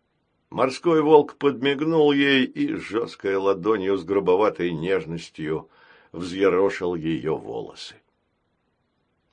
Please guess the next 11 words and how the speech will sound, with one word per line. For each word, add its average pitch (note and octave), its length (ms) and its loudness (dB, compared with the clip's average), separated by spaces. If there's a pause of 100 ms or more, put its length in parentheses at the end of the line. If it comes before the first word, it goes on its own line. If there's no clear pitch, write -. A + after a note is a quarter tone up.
(160)
Поражённая G2 600 -4
Лависа G2 460 -2
встряхнула G2 580 -4
головой, G#2 440 -2
закрыла G2+ 500 -2
на G2+ 140 -2
мгновение G#2 600 -2
глаза, C3+ 520 0 (600)
но, C3+ 200 2
открыв D#3+ 520 2
их, D#3+ 300 4